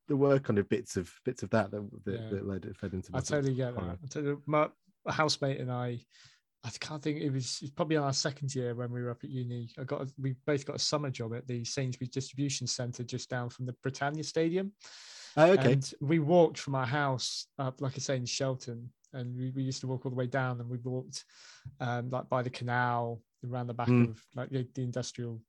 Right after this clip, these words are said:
Speaker 2: sections and whatever.
Speaker 1: Yeah,
Speaker 2: At, like,
Speaker 1: yeah.
Speaker 2: half four, five o'clock in the morning, <laughs> you know?
Speaker 1: Yeah.
Speaker 2: And,
Speaker 1: Yeah.
Speaker 2: uh, if I was on my own, I don't think I would have done it. It, it, it,
Speaker 1: Yeah.
Speaker 2: it didn't feel like the safest place or the safest route to take.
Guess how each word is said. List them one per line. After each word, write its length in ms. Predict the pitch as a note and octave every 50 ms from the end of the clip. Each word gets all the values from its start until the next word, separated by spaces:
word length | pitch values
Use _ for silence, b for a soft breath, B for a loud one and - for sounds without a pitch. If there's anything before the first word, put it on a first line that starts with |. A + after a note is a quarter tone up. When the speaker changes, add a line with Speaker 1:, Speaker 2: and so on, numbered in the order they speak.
| _ _ -
Speaker 2:
sections 460 | - - - - - - A#2+ A#2 A#2
and 60 | A2+ A2
whatever. 340 | A#2 A2+ A2+ A2+ G#2+ A2+ A2+
Speaker 1:
Yeah, 360 | A#2 B2 B2+ C3+ C#3+ C#3+ C3+ B2
Speaker 2:
At, 100 | D#3+ D3+
like, 200 | D#3+ D#3+ D#3+ D3
Speaker 1:
yeah. 100 | C3+ C3+
Speaker 2:
half 220 | C3+ D#3 C#3+ C3+ C#3
four, 200 | - D#3+ D3+ C#3
five 240 | - D3+ D3 C#3 C3
o'clock 220 | - C#3+ C3+ C3+
in 60 | C#3+
the 60 | B2+ B2+
morning, 420 | C#3 C#3+ C3+ B2 A2+ G#2+ - C3+ A#2+ -
<laughs> 120 | - -
you 80 | D#3 C3
know? 60 | B2
Speaker 1:
Yeah. 220 | B2+ B2+ C3 C3+ C3+ B G2+ A2 B B B B -
Speaker 2:
And, 280 | - D3 D#3 D3 C#3+ C3+ -
Speaker 1:
Yeah. 80 | E3 D#3
Speaker 2:
uh, 180 | D3+ D3+ D3+ - - _ b b b b b _ _ _ -
if 160 | - F#3+ - G#3+
I 60 | A3
was 120 | G#3 F3
on 80 | G#3 F#3+
my 180 | F3+ F3 F3 E3+
own, 180 | D#3+ D3+ C#3+
I 60 | C#3 C#3
don't 180 | D3 C#3+ C#3
think 100 | C#3 C3+
I 60 | C#3
would 140 | C3 C#3 C3
have 100 | B2+ B2
done 180 | C#3 C3+ B2 A#2
it. 140 | A2 - - -
It, 40 | C#3 C3+ D3
it, 180 | D3 C#3 C#3+ - -
it, 160 | D3 C#3 C#3 -
Speaker 1:
Yeah. 160 | - C#3 C3+
Speaker 2:
it 60 | C3+ - -
didn't 200 | - D#3 D3 D3
feel 200 | - - E3 D#3
like 140 | D3 C#3 C#3+
the 60 | C#3
safest 680 | - - C#3 C3 B2+ - - A#2+ - - - - - - _ _ _ _ _ _ -
place 300 | - D3+ C#3 C3 B2+ -
or 40 | B2
the 80 | A#2
safest 380 | A2+ - C3 B2 - B2 - -
route 160 | B2+ A#2+ A#2+
to 80 | - -
take. 420 | - - A#2+ A#2 B2 - - -